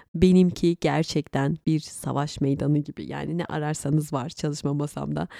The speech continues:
Hani Einstein diyor ya işte, "Dağınık bir masa, dağınık bir kafaya işaretse, boş bir masa neye işaret?" Bu lafına sığınıyorum Einstein'ın. Ama dahilerin çoğunun masası dağınık ya, öyle dediğinizi duyar gibiyim.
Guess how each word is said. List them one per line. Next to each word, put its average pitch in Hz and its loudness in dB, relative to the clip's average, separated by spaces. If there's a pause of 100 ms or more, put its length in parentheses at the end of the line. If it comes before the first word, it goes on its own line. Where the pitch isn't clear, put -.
(140)
Hani 170 2
Einstein 156 2
diyor 170 0
ya 151 0
işte, 156 -4
"Dağınık 175 2
bir 160 2
masa, 151 0
dağınık 160 0
bir 139 0
kafaya 143 -2
işaretse, 143 -2 (360)
boş 233 4
bir 208 2
masa 185 2
neye 170 4
işaret?" 151 -4
Bu 185 6
lafına 175 6
sığınıyorum 151 4
Einstein'ın. 156 0 (320)
Ama 208 2
dahilerin 196 4
çoğunun 208 4
masası 180 -2
dağınık 175 4
ya, 160 2
öyle 165 2
dediğinizi 165 0
duyar 156 4
gibiyim. 160 -2